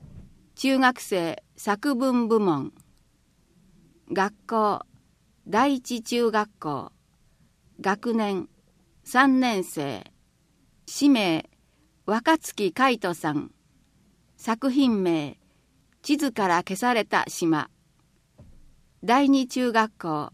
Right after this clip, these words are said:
二年生、松本鈴香さん。戦争がない世界に。松本玲奈さん。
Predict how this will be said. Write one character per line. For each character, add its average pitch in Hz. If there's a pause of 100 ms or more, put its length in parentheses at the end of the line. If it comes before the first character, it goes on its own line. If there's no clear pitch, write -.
(280)
二 196
年 233
生、 160 (580)
松 214
本 262
鈴 233
香 -
さ 131
ん。 - (840)
戦 277
争 262
が 247
な 247
い 180
世 220
界 170
に。 143 (1300)
松 214
本 254
玲 240
奈 165
さ 151
ん。 143